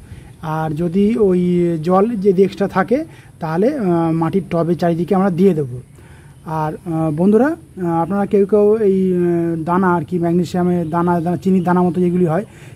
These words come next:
সেইগুলোও আপনারা, আহ, মাটিতে বা টবে আপনারা চারিদিকে, আহ, ছড়িয়ে দিতে পারেন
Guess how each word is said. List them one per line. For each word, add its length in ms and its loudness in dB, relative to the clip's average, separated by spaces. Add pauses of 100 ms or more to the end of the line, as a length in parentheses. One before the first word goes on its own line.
(140)
সেইগুলোও 400 4
আপনারা, 340 -2 (340)
আহ, 380 -6
মাটিতে 680 0 (240)
বা 200 0
টবে 360 2 (340)
আপনারা 540 -2
চারিদিকে, 440 0 (300)
আহ, 220 -2
ছড়িয়ে 260 2
দিতে 180 0
পারেন 240 -2